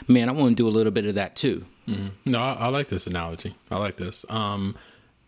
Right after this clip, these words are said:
Speaker 2: and I also like that you said that 'cause I kinda disagree. So we got some D O, which is good.
Speaker 1: Yeah.
Speaker 2: Um, go ahead though. You, you, you were
Speaker 1: But since you just, since you about, since you kinda disagree with that, I mean, let me
Speaker 2: Mm-hmm.
Speaker 1: say this.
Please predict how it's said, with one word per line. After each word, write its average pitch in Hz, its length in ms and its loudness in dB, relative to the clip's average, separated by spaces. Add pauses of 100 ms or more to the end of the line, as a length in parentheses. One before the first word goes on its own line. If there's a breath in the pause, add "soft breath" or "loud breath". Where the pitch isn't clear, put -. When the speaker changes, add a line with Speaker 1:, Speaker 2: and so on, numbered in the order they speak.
(140)
Speaker 2:
and 120 140 0
I 117 40 2
also 135 260 4
like 107 180 4
that 101 180 -4
you 101 60 0
said 120 220 2
that 90 160 -2
'cause - 120 -6
I 98 100 -4
kinda 117 360 -2
disagree. 92 500 -2
So - 140 -8
we 90 80 -2
got 92 160 -4
some 87 220 -6
D 95 200 -4
O, 80 140 -4
which 82 160 -6
is 85 100 -12
good. 87 380 -6
Speaker 1:
Yeah. 95 320 -8 (240)
Speaker 2:
Um, 95 640 -2 (320)
go 127 140 2
ahead 120 160 -2
though. 78 100 -6
You, 101 220 -2
you, 101 180 -4
you 101 180 -4
were 98 60 -4
Speaker 1:
But 131 140 2
since 185 200 2
you 175 60 6
just, 151 220 2
since 170 240 4
you 160 60 4
about, - 300 2
since - 200 2
you - 80 -2
kinda 143 200 2
disagree 123 380 0
with 147 140 2
that, 110 160 0
I 104 40 -2
mean, 117 200 2
let 104 100 2
me - 80 0
Speaker 2:
Mm-hmm. 87 60 -4
Speaker 1:
say 123 140 0
this. 120 360 -4